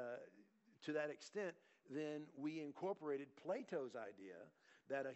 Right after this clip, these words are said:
human being is innately immortal. And what the conditionalists will say is that, strictly speaking,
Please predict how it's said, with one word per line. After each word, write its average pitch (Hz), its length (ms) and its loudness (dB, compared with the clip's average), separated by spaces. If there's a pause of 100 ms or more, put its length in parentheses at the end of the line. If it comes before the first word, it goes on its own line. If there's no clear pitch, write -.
human 175 260 0 (100)
being 135 460 -2
is 147 340 0
innately 135 540 0 (100)
immortal. 127 520 -2 (360)
And 139 240 0
what 147 200 2
the 143 60 2
conditionalists 143 760 -2
will 127 140 -4
say 110 420 -2 (300)
is 131 160 4
that, 135 180 2
strictly 208 460 2
speaking, 131 520 -4